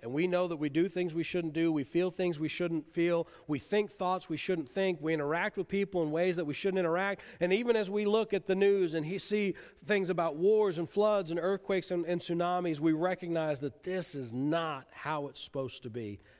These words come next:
and you are right. But there will come a day.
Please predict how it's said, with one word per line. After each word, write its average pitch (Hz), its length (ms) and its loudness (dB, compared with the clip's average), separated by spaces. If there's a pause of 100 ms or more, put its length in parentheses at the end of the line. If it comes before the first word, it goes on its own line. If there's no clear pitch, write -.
and 110 140 -10
you 127 180 -6
are 107 80 -6
right. 107 320 -8 (3250)
But 95 140 -10
there 110 160 -8
will 120 180 -4
come 117 240 -10
a 113 60 -8
day. 104 300 -14